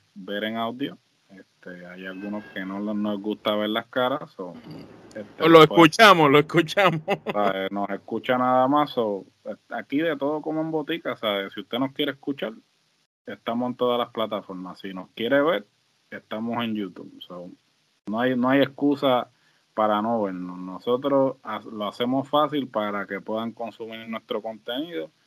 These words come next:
Speaker 1: Como siempre, gracias por su apoyo, a los que nos apoyan y a los que nos van a apoyar.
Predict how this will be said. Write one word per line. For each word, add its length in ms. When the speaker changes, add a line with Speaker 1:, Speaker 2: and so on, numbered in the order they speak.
Speaker 1:
Como 220
siempre, 500
gracias 460
por 180
su 140
apoyo, 560
a 80
los 160
que 120
nos 200
apoyan 680
y 140
a 100
los 160
que 400
nos 240
van 180
a 60
apoyar. 500